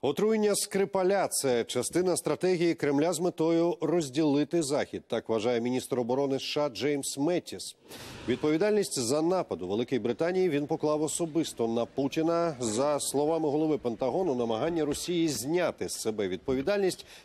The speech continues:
такі ж недолугі, як і заяви її керівництва щодо конфлікту на сході України.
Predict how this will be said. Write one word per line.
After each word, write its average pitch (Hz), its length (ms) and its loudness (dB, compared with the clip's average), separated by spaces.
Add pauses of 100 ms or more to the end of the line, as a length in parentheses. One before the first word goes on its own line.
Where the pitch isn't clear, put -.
такі 160 260 0
ж 120 140 -2
недолугі, 151 720 0
як 170 320 0
і 170 140 0
заяви 151 500 0
її 117 200 -2
керівництва 120 640 -2
щодо 143 340 -2
конфлікту 135 720 -4
на 127 200 0
сході 113 380 -4
України. 95 500 -4